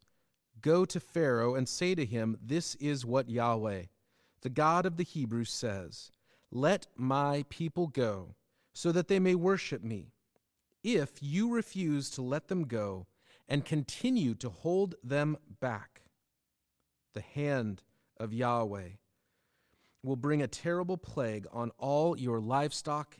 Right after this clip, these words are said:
in the field, on your horses, donkeys, and camels, and on your cattle, sheep, and goats.'"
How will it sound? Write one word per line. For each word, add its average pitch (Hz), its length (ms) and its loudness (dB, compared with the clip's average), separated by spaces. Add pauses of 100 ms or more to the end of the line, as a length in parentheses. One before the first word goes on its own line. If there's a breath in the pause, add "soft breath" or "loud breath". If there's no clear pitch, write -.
in 117 160 -4
the 104 60 -6
field, 147 560 -6 (360 soft breath)
on 160 160 2
your 165 140 4
horses, 147 680 0
donkeys, 139 600 0
and 113 140 -4
camels, 110 640 -6 (360)
and 131 120 0
on 147 160 6
your 143 100 2
cattle, 139 480 0
sheep, - 580 -6
and 123 200 -6
goats.'" 120 540 -4